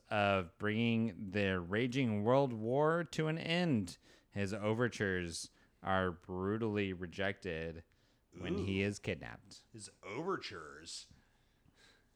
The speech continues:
Speaker 1: Yeah, you might recognize that as a little bit of a callback to Dark Star or something. You know,
Speaker 2: I like it.
Speaker 1: Anyway, also nineteen ninety-seven, Snake Plissken and friends rescue the President of the United States, destroying his secret tape message and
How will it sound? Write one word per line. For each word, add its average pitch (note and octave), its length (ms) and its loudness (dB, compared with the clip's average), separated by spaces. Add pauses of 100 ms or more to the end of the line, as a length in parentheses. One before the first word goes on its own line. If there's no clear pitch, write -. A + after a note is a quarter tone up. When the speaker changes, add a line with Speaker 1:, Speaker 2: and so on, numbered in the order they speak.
(240)
Speaker 1:
Yeah, A3+ 140 4
you A#2 180 6
might G2+ 160 0
recognize E2 460 -6
that E2+ 180 -6
as D#2 80 -12
a E2 60 -10
little E2 160 -6
bit D#2+ 180 -4
of D2 220 -8
a G1+ 400 -12 (200)
callback - 540 -12
to G#2+ 240 -10 (460)
Dark - 240 -12
Star - 180 -10
or - 160 -14
something. - 340 -14
You - 120 -8
know, G1+ 680 -12
Speaker 2:
I G#3 40 -2
like - 260 -8
it. - 100 -12
Speaker 1:
Anyway, F#2+ 260 -8 (520)
also E3 260 6
nineteen D3 340 2
ninety-seven, G2+ 480 -2 (1120)
Snake C#3 380 -2
Plissken D3+ 360 4
and A#2 280 6
friends G2 500 0
rescue A2 460 0
the A2 120 0
President A#2+ 600 0
of G#2 120 -8
the G2 80 -8
United F#2+ 360 -2
States, G#2+ 440 -2
destroying A#2 760 0
his G2+ 300 0
secret G#2+ 560 -2
tape G#2+ 240 0
message G2 400 -2
and F#2+ 240 -4